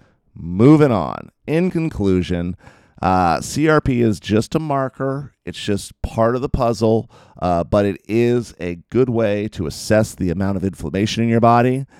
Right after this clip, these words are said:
and see if there's something you need to address or do differently. Um, go back, look at the diet, look at the rest, the exercise, the alignment, and the mental attitude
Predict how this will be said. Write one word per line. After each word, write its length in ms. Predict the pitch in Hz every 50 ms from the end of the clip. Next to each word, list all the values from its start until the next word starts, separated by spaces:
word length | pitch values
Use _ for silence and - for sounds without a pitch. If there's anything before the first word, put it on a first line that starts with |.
| - _ _
and 140 | 98 120 113
see 200 | - - 151 160
if 120 | 165 -
there's 200 | - 139 139 -
something 360 | - 135 135 135 - 139 135
you 160 | 131 127 131
need 240 | 127 127 127 127 -
to 100 | 127 120
address 480 | 117 98 92 113 123 107 82 80 - -
or 60 | 90
do 200 | 82 92 98 101
differently. 640 | 80 87 78 - - 78 - - - - - - - _ - - _ _ _ - -
Um, 460 | 73 78 78 80 78 73 71 67 - - _ _ _ _ _ _ _ _ _ _ _ _ _ _ _ _ - -
go 220 | - 113 113 127 120
back, 340 | 123 117 117 117 113 -
look 140 | 107 113 -
at 80 | 127 -
the 80 | -
diet, 480 | - - 113 110 110 110 110 113 - -
look 160 | - 95 -
at 80 | 107 -
the 80 | 120
rest, 520 | 117 113 113 110 107 110 - - - 82 87
the 160 | 101 98 -
exercise, 840 | - 104 - - - - 101 - - 110 107 104 101 101 101 98 -
the 100 | 92 98
alignment, 480 | 98 104 110 113 107 104 107 107 104
and 140 | 82 82 90
the 40 | 92
mental 380 | 110 123 131 127 - 117 110 110
attitude 560 | 104 98 98 - - 101 101 98 87 80